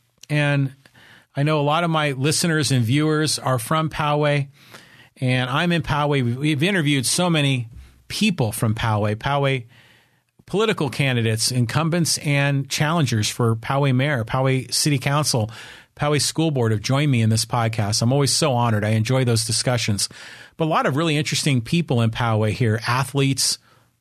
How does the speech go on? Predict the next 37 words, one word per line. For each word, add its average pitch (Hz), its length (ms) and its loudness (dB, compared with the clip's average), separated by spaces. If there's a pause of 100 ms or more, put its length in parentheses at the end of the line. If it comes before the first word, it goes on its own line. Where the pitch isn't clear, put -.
(140)
entrepreneurs, 127 880 0
community 127 460 0
activists, 117 720 0 (540)
um, 110 140 2
have 113 140 2
all 127 140 2
joined 120 360 2
me 117 100 2
here, 110 460 2
um, 104 500 0 (420)
uh, 139 300 -2
in 156 160 0
the 143 80 2
podcast. 120 580 -2
Back 170 240 -2
when 180 200 2
we 170 100 2
had 165 200 0
people 175 340 -2
in 160 120 2
the 156 100 0
podcast 147 500 -2
studio, 127 520 0 (640)
which 123 200 -2
I'm 123 100 0
hoping 175 320 -2
to 139 80 0
do 135 160 0
very 123 240 0
soon. 113 360 2
I'm, 101 240 -2
I'm 117 140 0
fully 151 360 0
vaccinated, 107 680 -2
and 110 120 0
hopefully 143 380 0
if 117 140 -4